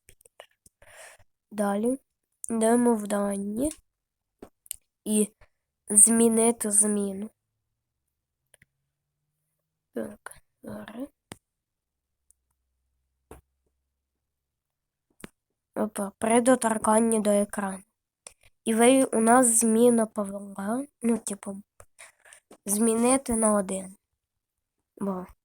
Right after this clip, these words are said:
все, кінець. І ще,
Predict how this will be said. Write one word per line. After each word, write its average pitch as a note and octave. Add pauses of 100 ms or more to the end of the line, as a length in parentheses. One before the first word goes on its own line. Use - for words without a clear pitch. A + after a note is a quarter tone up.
все, G3 (220)
кінець. G3 (1500)
І B3
ще, G#3